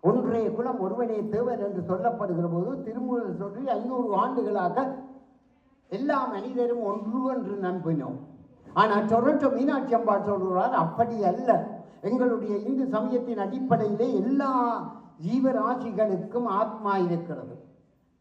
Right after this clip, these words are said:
அந்த வகையிலே ஒன்றே குலம் என்பது மனிதர், மிருகங்கள், தாவரங்கள், தாவரங்கள் என்று சொல்லப்படுகிறது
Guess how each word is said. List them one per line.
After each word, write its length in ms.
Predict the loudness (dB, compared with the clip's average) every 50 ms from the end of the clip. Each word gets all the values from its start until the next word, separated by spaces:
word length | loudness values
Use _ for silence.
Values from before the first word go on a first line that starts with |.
| _ _ _ _ -2 -2
அந்த 140 | 0 0 2 0 0 -2
வகையிலே 360 | -2 -4 -4 -6 -6 -4 -4 -2 -2
ஒன்றே 260 | -2 0 0 0 0 0 -2
குலம் 220 | -2 -4 -6 -6 -6
என்பது 260 | -6 -4 -4 -4 -4 -2 -2 -2
மனிதர், 420 | -2 -2 -2 -2 -2 -2 -2 -2 0 2
மிருகங்கள், 680 | 2 4 4 4 4 4 4 4 4 2 0 0 -2 -4 -10 -12 -14 -16 -20 -20 -20 -20 _ _ _ _ _ _ _ _ _ _ _ _ _ 2 6
தாவரங்கள், 720 | 6 6 6 4 0 -4 -4 -4 -4 -6 -6 -8 -8 -8 -10 -12 -16 -20 -20 -20 -20 _ _ _ _ _ _ _ _ _ _ _ _ 0 2
தாவரங்கள் 760 | 4 4 6 4 4 4 2 0 0 -2 -2 -2 -2 -2 -2 -2 -4
என்று 180 | -6 -8 -8 -6 -6
சொல்லப்படுகிறது 840 | -4 0 0 0 0 0 -4 -2 -2 0 -2 -2 -2 -2 -4 -4